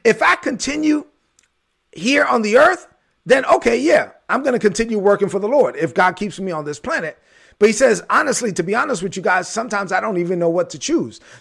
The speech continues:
to live or to die, because it's a hard choice. Sometimes I would rather not deal with y'all.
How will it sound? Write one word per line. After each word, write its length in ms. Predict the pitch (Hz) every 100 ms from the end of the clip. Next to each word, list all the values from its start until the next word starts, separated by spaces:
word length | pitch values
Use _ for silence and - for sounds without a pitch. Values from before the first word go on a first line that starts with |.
| -
to 120 | 160
live 360 | 160 220 233 -
or 140 | 143
to 120 | - 160
die, 400 | 190 320 107 - - -
because 320 | 170 185 226 -
it's 200 | 277 -
a 100 | 127
hard 400 | 175 302 349 214
choice. 380 | 180 104 - - _ -
Sometimes 720 | - 294 403 233 202 180 -
I 120 | -
would 200 | 320 220
rather 600 | 151 220 359 359 190 160 226
not 380 | 165 214 247
deal 260 | 160 294 427
with 180 | 247 -
y'all. 300 | 123 69